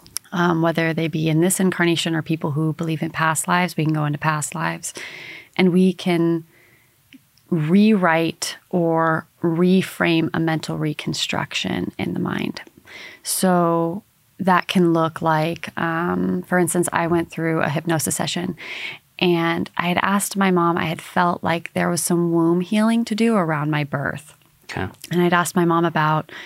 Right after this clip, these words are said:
Speaker 1: her cortisol levels when she was pregnant with me and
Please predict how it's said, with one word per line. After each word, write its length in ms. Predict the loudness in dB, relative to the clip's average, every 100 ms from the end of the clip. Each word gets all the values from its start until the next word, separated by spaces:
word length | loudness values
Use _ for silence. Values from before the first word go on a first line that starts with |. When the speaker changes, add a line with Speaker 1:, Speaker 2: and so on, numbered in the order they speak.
| -18 -20 -6
Speaker 1:
her 100 | -6
cortisol 540 | 0 0 2 2 2
levels 320 | 0 0 -2
when 100 | -2
she 100 | -2
was 120 | -6
pregnant 320 | -4 -2 0 -2
with 160 | -2
me 300 | 0 0 -2 -8 -20 -20 -20 _ -2
and 680 | 0 2 0 -2 -4 -10